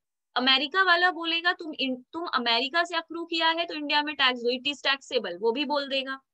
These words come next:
तो आएगा डबल टैक्सेशन रिलीफ। डबल टैक्सेशन रिलीफ क्या होता है? अच्छा, डीटीएए क्या होता है? डबल टैक्सेशन अवॉइडेंस एग्रीमेंट एक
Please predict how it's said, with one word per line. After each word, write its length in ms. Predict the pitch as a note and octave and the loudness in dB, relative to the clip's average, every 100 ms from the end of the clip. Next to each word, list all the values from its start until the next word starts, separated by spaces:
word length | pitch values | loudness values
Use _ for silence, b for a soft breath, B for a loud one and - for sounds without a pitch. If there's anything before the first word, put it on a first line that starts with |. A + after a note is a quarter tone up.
| _ _ _ B B B - | _ _ _ B B B -8
तो 200 | F#4 G4+ | -2 4
आएगा 460 | F4 D4 C4 D4 | 6 6 4 2
डबल 420 | F#4 B3 A3+ C#4 D#4+ | 2 4 2 2 0
टैक्सेशन 760 | B3+ A3+ - A#3+ B3 D#4 F4+ A#3+ | -2 -2 -4 -6 -4 -4 -4 -2
रिलीफ। 360 | A#3+ A#3+ F#3 - - _ _ _ b b b - | 0 0 -4 -14 -20 _ _ _ b b b -4
डबल 380 | G#3+ A#3 C#4+ F4+ | 2 2 2 0
टैक्सेशन 680 | D#4+ D#4 - D#4 - E4+ C#4 | 0 0 -2 -8 -6 -6 -4
रिलीफ 340 | A#3+ C4+ E4 - | -2 -2 -4 -4
क्या 160 | D#4+ D#4+ | 2 4
होता 320 | D#4 D4 D4+ | 2 -2 0
है? 260 | D4+ D#4 F4 _ _ _ _ B B | 0 -2 -8 _ _ _ _ B B
अच्छा, 300 | B3+ B3+ A#3+ | -2 2 -2
डीटीएए 1000 | G3+ C4 D#4 D#4+ F4+ - C4+ D4+ D4+ E4 | 0 -2 -4 0 0 0 0 0 0 -2
क्या 240 | - C#4+ | 2 2
होता 320 | C4 A3+ - | 4 0 -4
है? 200 | E3+ F#3 | -10 -10
डबल 360 | F3+ A3 D4 F#4 | -2 0 0 -2
टैक्सेशन 640 | D#4+ D4 - D4+ D4 E4+ | 0 -2 -2 -8 -6 -10
अवॉइडेंस 640 | - G#3+ G#3+ A3+ C4 E4 D#4+ | -4 -4 -2 -2 -2 -6 0
एग्रीमेंट 640 | A#3+ A#3+ D4+ C4+ G3+ G#3+ - | -2 0 -4 -2 -4 -4 -2
एक 140 | A#3 | -2